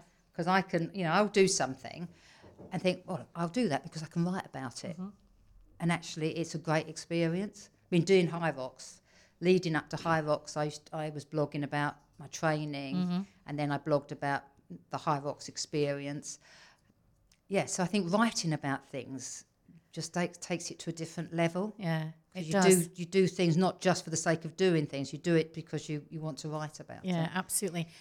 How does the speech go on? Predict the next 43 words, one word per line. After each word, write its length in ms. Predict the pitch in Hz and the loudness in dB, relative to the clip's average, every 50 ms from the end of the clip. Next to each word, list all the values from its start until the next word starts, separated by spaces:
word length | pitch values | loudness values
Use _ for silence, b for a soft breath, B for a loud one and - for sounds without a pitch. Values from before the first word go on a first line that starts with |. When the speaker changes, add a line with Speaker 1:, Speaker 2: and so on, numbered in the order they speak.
| B B | B B
Speaker 2:
So 160 | - - 226 | 2 2 2
can 160 | - - 240 | 4 4 2
you 60 | 240 | 4
share 300 | 233 - - 233 226 226 | 4 4 6 6 6 6
just 220 | 226 - 214 - 233 | 4 2 -2 -2 -2
a 40 | |
couple 240 | 208 - 220 - 214 | -2 -2 -2 0 0
of 80 | 202 - | 0 2
things 280 | - 196 185 185 175 | 2 0 2 2 2
that 220 | - 180 170 170 - _ _ _ - - | 4 2 2 2 0 _ _ _ -20 -12
seventy 420 | - - - 180 175 175 165 - | -8 -2 -2 -2 -2 -2 -6 -4
by 140 | 170 170 170 | -2 0 0
seventy, 500 | 165 165 - 175 175 175 165 - 165 151 | 0 2 0 2 2 0 0 0 0 0
what, 300 | 160 160 - 180 - - | 0 0 -2 -4 -2 0
what 140 | 170 175 - | 0 0 2
else 220 | 180 175 170 - | 2 2 0 0
is 80 | 175 - | -4 -2
on 100 | 175 165 | 0 0
the 120 | 165 160 | 2 2
agenda 440 | 160 156 - 160 156 170 175 175 170 | 0 0 0 0 0 0 2 0 0
then? 180 | - 143 135 135 _ _ _ _ _ B B B B B B B B B B B | -2 -2 -6 -8 _ _ _ _ _ B B B B B B B B B B B
Speaker 1:
Um, 220 | 208 214 214 190 - | 4 6 6 6 4
uh, 240 | 202 208 202 196 196 196 | 4 6 6 6 6 6
well, 160 | 214 202 196 | 6 8 8
a 40 | 196 | 8
marathon. 560 | 226 226 208 185 175 - - 175 196 262 269 - _ _ _ _ _ - | 8 8 8 6 4 2 0 -2 0 0 -2 -4 _ _ _ _ _ -12
Speaker 2:
Right, 200 | 156 156 160 175 | -6 -4 -4 -4
Speaker 1:
I 40 | - | -2
w-, 100 | - - | 0 2
Speaker 2:
wow, 160 | 151 156 185 | 4 4 4
Speaker 1:
you 120 | 196 196 | 4 2
know, 80 | 185 185 | 2 2
I 20 | |
Speaker 2:
okay. 80 | 180 180 | 4 6
Speaker 1:
want 160 | 202 196 185 | 6 6 6
to 80 | - 196 | 4 2
do 180 | - 190 185 | 4 4 6
a 60 | 180 175 | 6 6
marathon. 640 | 175 165 160 151 151 147 - - 156 151 170 190 - b b b b b b b b b b b | 6 4 4 2 0 -4 -4 -4 -2 -2 -4 -6 -10 b b b b b b b b b b b
Um, 400 | - 175 175 170 170 170 170 165 - - | 0 4 6 6 6 6 4 2 2 2
I 100 | 180 185 | 4 6
would 180 | 185 185 185 | 6 6 6
love 440 | 190 202 220 226 220 185 147 165 170 | 8 8 8 8 8 6 4 4 2